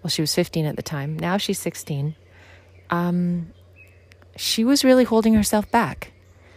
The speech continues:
because she didn't want to overshadow others. She didn't want to appear arrogant. And,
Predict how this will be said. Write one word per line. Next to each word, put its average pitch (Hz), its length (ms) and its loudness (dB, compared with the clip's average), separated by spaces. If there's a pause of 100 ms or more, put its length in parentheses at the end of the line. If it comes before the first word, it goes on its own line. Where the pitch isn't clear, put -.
(160)
because 202 400 2
she - 300 0
didn't 196 420 2
want 180 360 -2
to - 140 -6
overshadow 170 1200 0
others. 180 360 2
She - 180 0
didn't 170 240 0
want 151 200 -2
to 151 120 -2
appear 147 460 -4 (240)
arrogant. 156 720 -2 (960)
And, 185 760 0